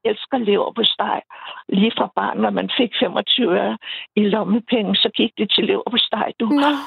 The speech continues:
Speaker 1: Og, og, og ved du hvad, jeg har ikke rørt leverpostej eller sådan noget lignende. Det
Speaker 2: Nej.
Speaker 1: har jeg ikke
Speaker 2: Nej.
Speaker 1: i alle de mange år. Og ja, ja, nu er jeg en gammel pige, men det har jo ikke været altid. Nu er jeg toogfirs i dag.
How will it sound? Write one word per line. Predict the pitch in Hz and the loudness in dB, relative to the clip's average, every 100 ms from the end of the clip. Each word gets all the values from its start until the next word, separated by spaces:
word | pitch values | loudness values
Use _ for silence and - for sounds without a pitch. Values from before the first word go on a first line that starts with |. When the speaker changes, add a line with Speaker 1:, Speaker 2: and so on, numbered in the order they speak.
| - | -6
Speaker 1:
Og, | 208 - - _ _ _ | -6 -6 -16 _ _ _
og, | - 214 - | -2 -2 -2
og | - 208 | -2 0
ved | 262 | 0
du | 240 | 2
hvad, | - | 2
jeg | 220 | 0
har | 214 - | 0 0
ikke | 226 - | -2 -4
rørt | - - - | -4 -2 -2
leverpostej | 190 - - - - - - _ | -2 -2 -2 -2 -2 -6 -10 _
eller | 92 87 | 0 2
sådan | 95 190 185 | 2 0 0
noget | 185 - | -2 0
lignende. | - 185 185 190 - | 0 2 2 0 -4
Det | - | -2
Speaker 2:
Nej. | 190 - | 0 0
Speaker 1:
har | - | -2
jeg | - | -2
ikke | 165 - _ - | -4 -10 _ -4
Speaker 2:
Nej. | 202 180 - | -2 -2 0
Speaker 1:
i | |
alle | 185 151 | 0 0
de | - 202 | 0 0
mange | 196 - - | 0 0 -2
år. | - - - - - - - - - - | -2 -4 -10 -12 -10 -10 -10 -10 -6 -4
Og | 196 180 180 - _ _ _ _ - | -2 -2 -4 -12 _ _ _ _ -2
ja, | 190 | 0
ja, | 190 190 202 | 0 -2 0
nu | 202 | 0
er | |
jeg | 202 - | 2 0
en | 160 | -2
gammel | - 190 208 208 | -2 -2 -2 -2
pige, | - 180 196 | 0 2 2
men | 185 175 | 2 0
det | 202 | 0
har | |
jo | - | 0
ikke | - | 0
været | 233 175 151 | 0 0 0
altid. | - - 392 - - - - - | -2 -2 -2 -2 -12 -20 -20 -6
Nu | 196 | 0
er | 180 | 2
jeg | 156 | 2
toogfirs | - - - - - - | 0 0 0 -2 -2 -2
i | - - | -2 -2
dag. | - - | -4 -4